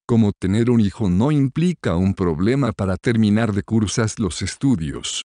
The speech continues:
debido a que se puede contar con la familia, Klein, et al, dos mil tres, e iniciar la vida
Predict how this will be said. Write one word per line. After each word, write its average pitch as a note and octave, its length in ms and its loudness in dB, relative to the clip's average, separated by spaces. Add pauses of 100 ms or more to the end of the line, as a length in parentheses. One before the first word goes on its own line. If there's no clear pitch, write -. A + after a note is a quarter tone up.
(100)
debido A2 480 2
a D2+ 60 -4
que G#2+ 100 -4
se G#2+ 160 -2
puede A#2 300 0
contar A#2 480 -2
con F#2 240 0
la D#2+ 80 -2
familia, F2 720 0 (240)
Klein, D2 520 0 (220)
et G#2 220 -2
al, F2+ 140 0 (200)
dos A#2 380 -2
mil A2 240 2
tres, G2+ 540 -4 (180)
e G#2 80 0
iniciar A2+ 680 -2
la G2 120 -2
vida F2 340 0